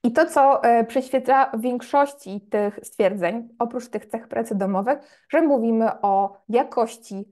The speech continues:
a nie ilości. I mam nadzieję, że Państwo się z tym zgodzą i myślą o tym, że jakość, a nie ilość. Moje drogie, w takim razie bardzo trudne pytanie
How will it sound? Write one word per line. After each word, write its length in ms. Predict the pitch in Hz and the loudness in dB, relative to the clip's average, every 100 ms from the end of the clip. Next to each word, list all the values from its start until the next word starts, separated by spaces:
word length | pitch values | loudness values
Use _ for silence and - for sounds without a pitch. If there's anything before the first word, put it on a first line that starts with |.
| _ - | _ -8
a 140 | 196 | -6
nie 320 | 190 175 180 _ - | -4 -6 -8 _ -2
ilości. 760 | 226 202 180 - - 180 - - | 0 2 0 -4 -12 -12 -10 -4
I 120 | 220 | 0
mam 220 | 226 226 | 2 2
nadzieję, 600 | 220 214 202 202 196 190 | 2 0 0 0 0 0
że 240 | 196 196 196 | -2 -8 -8
Państwo 420 | - 190 - 196 | -10 -12 -10 -12
się 160 | - | -10
z 80 | 180 | -12
tym 160 | - 185 | -8 -8
zgodzą 520 | - 170 185 302 339 _ | -4 -4 0 -2 -2 _
i 80 | 277 392 392 370 - _ _ - | -4 -2 -2 -4 -8 _ _ -2
myślą 460 | 233 247 226 214 | -2 0 -4 -6
o 80 | 208 | -6
tym, 280 | 202 190 202 | -8 -8 -8
że 260 | 196 185 185 _ - | -6 -8 -10 _ -4
jakość, 540 | 214 196 190 190 - - | -2 -2 -2 -4 -8 -10
a 220 | 190 196 185 _ | -8 -8 -10 _
nie 420 | 208 202 175 175 _ _ - | -2 -2 -2 -6 _ _ -4
ilość. 640 | 202 - - - - _ _ _ _ _ _ _ _ _ _ _ _ _ - | -4 -4 -12 -20 -20 _ _ _ _ _ _ _ _ _ _ _ _ _ -2
Moje 260 | 269 453 349 | 6 6 8
drogie, 440 | 254 202 - - _ | 4 2 -2 -10 _
w 40 | |
takim 300 | 330 320 302 | -2 2 2
razie 440 | 277 294 277 269 247 | 4 4 4 4 4
bardzo 320 | 285 320 311 | 2 2 0
trudne 360 | 302 277 269 | 0 0 0
pytanie 680 | 269 233 220 190 214 196 233 | -2 -8 -6 -6 -4 -4 -6